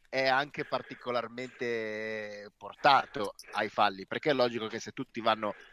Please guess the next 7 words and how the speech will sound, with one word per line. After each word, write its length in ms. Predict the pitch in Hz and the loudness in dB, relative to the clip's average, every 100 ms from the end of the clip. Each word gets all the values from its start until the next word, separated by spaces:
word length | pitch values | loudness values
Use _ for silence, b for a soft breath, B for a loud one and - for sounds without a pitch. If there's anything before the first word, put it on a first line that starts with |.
| b _ | b _
come 220 | 120 117 | -4 2
dei 140 | 120 | 2
fucili 580 | 113 120 - 139 123 107 | 0 -4 -2 0 2 0
sull'uomo 680 | - 123 117 127 113 107 101 | -2 -4 4 8 8 4 0
a 160 | 107 120 | 6 6
ogni 240 | 123 123 | 6 4
azione, 680 | 143 - 123 110 107 113 | 2 2 -2 0 0 -2